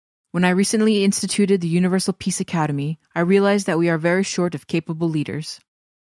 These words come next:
It is truly a sad reality. You are now in your sixties and seventies, and you have lived longer than the number of years you have remaining. During that short time you still have on earth, you need to at least become a solid rock for future generations.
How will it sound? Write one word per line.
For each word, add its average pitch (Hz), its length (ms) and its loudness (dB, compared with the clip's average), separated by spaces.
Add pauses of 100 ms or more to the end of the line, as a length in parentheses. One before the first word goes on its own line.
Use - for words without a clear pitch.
(240)
It 196 120 4
is 190 120 2
truly 220 360 2
a 170 60 2
sad 170 300 0
reality. 147 600 -4 (680)
You 175 80 2
are 175 80 2
now 180 220 4
in 190 80 2
your 175 100 2
sixties 196 420 -2
and 180 100 2
seventies, 143 540 -2
and 165 140 0
you 170 60 4
have 160 120 2
lived 185 240 0
longer 165 380 0
than 156 180 -2
the 147 100 0
number 165 300 0
of 170 100 -2
years 151 320 -2
you 147 60 -8
have 151 280 -4
remaining. 147 540 -4 (680)
During 202 220 4
that 185 120 0
short 214 280 2
time 185 240 2
you 175 80 2
still 185 220 -4
have 175 200 -2
on 165 140 0
earth, 143 300 -4
you 170 60 0
need 175 220 2
to 202 140 0
at 160 80 -4
least 175 280 -2
become 175 280 -4
a 147 40 -2
solid 165 380 0
rock 156 240 -2
for - 120 -14
future - 300 -8
generations. 151 880 -6